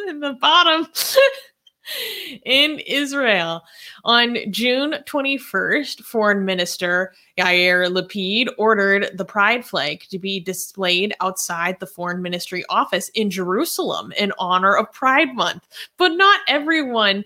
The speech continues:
was thrilled. <laughs> Deputy Foreign Minister Aiden Roll, who is openly gay, welcomed the decision. Roll stated that waving the pride flag alongside the flag of Israel at the foreign ministry is an important message both within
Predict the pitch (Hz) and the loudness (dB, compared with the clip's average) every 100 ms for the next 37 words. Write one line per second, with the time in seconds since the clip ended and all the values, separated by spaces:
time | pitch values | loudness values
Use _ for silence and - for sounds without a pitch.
0 | - - 220 220 - 240 247 262 120 120 | -10 -2 2 2 0 0 2 4 2 -2
1 | - _ _ - 254 - - 349 _ - | -12 _ _ -20 -10 -8 -8 -12 _ -18
2 | - - 262 _ 294 302 339 339 320 311 | -16 -14 -16 _ 2 2 4 2 2 4
3 | 277 269 262 247 247 - 240 214 202 185 | 4 4 2 0 -2 0 2 4 4 2
4 | - 196 220 214 202 180 185 165 185 202 | 0 0 2 0 -2 0 0 2 0 -2
5 | 190 170 - 180 185 175 156 165 175 139 | -4 -4 -4 -6 -6 -8 -8 -6 -6 -4
6 | 180 208 208 202 202 196 202 175 180 180 | -2 -2 -4 -4 -2 -2 -4 -8 -8 -8
7 | 185 285 302 - 196 - _ _ - 214 | -6 -4 -4 -4 -10 -18 _ _ 0 2
8 | 240 269 - 185 190 180 185 175 202 208 | 2 0 -2 0 0 -2 -4 0 2 2
9 | 208 190 190 226 214 214 - 180 180 175 | 2 -2 -2 0 0 -2 -4 -4 -4 -4
10 | - 190 180 196 233 294 - - 294 233 | -2 -2 0 2 4 2 -2 0 2 4
11 | 175 180 170 196 - 202 196 196 185 202 | 2 -2 -6 -10 -4 0 0 0 -4 -4
12 | 196 180 165 165 196 - 180 175 185 202 | -4 -4 -4 -2 -2 -2 -2 -4 -8 -4
13 | 185 185 208 208 202 190 180 180 190 196 | -2 0 -2 -2 -4 -6 -4 -2 -2 -4
14 | 190 - 285 302 294 185 185 - 180 170 | -6 -4 -4 -4 -8 -4 -4 -4 -6 -6
15 | - - 180 175 170 180 180 247 254 254 | -8 -6 -4 -4 -6 -10 -6 -2 -2 -4